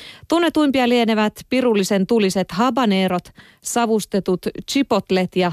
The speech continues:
teräväaromiset jalapeenot. Ruoat eivät kuitenkaan välttämättä ole suuta polttavia. Meksikolaisilla on taito säädellä chilien käyttöä. Esimerkiksi kansallisruoksi nimetty mole poblano,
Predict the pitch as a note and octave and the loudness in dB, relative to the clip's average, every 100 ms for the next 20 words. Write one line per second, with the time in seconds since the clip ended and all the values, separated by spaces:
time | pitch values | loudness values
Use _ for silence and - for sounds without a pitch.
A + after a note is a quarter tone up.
0 | - - C4+ A#3 F3+ - F#3 F3+ E3 E3 | -4 -2 0 0 -2 -4 -2 -2 -2 -4
1 | F3 - F#3 G#3 G3 D3+ - G#2+ G#2+ F3 | -6 -4 0 2 0 -2 -6 -8 -8 -12
2 | - - _ _ - - - - - G#3 | -14 -20 _ _ -20 -20 -20 -18 -4 2
3 | D#4 E4+ - C4 C4+ - C4+ B3+ A#3+ A#3+ | 4 2 2 0 0 -2 -2 0 0 0
4 | A#3 B3 B3 - G3+ G3 - G3+ G#3+ A3 | 2 0 -2 -2 -2 -2 -2 0 2 2
5 | G#3 - C#4+ D4 G#3 - F3 - - F3 | 0 -2 -4 -2 -2 0 0 -2 -4 0
6 | F3 E3+ E3 F#3+ F3 - F#3 F#3 F#3+ G3 | 0 0 0 2 2 -2 -2 0 0 2
7 | A3+ A#3+ A#3 D4 C#4+ A#3 C#4 C4+ G#3 F3 | 0 0 0 0 0 -2 0 2 2 0
8 | E3 - G3 F3 E3 D#3+ F3 E3 D3+ - | -2 -2 -2 0 0 -2 -2 -2 -2 -6
9 | - - - - - - - A3 A3+ A3+ | -8 -8 -14 -20 -20 -18 -6 -2 0 2
10 | A3 G3+ G#3 - A3 B3+ C#4 C4+ G#3+ F3+ | 0 -2 -6 -4 -2 -2 -2 0 0 0
11 | G#3 F#3 F3+ - G3 F#3 F#3 E3+ - - | -2 -2 -2 -2 0 2 2 0 -4 -4
12 | F3 - F#3 G3 A3 G#3+ F#3 - A3+ F#3+ | -4 0 2 4 4 2 0 0 -2 0
13 | F#3 E3 D#3+ | -2 -2 -6